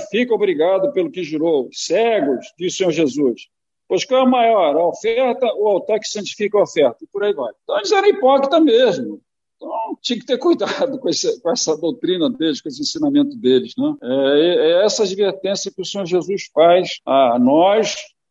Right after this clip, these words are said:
fez aos seus discípulos e faz a nós também. Por quê? Hoje nós temos ou não temos fariseus por aí?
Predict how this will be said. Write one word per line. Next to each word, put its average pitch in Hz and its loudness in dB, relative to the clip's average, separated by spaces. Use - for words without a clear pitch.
fez 139 -6
aos 143 -2
seus 143 -2
discípulos 151 -4
e 190 -4
faz 190 -4
a 190 -4
nós 190 -4
também. 190 -6
Por 240 -6
quê? 170 4
Hoje 208 4
nós 196 2
temos 240 4
ou 262 4
não 240 -2
temos 214 0
fariseus 170 2
por 160 0
aí? 120 -2